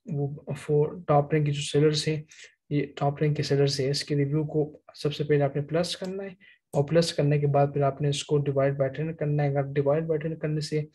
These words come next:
फ़िफ़्टीन हंड्रेड आता है तो ओके, अगर नहीं आता तो फिर आप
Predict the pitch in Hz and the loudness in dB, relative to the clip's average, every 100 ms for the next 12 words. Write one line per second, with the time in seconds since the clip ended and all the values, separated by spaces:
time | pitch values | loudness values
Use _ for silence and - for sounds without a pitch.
0 | - - _ - 147 147 175 151 160 151 | -20 -20 _ -6 -4 0 4 4 4 2
1 | 151 143 156 143 139 139 147 143 143 147 | 0 0 2 0 0 0 4 4 4 -2
2 | 131 135 151 180 175 170 156 147 147 139 | -2 -2 0 2 0 -2 -6 -2 0 0
3 | 131 | 0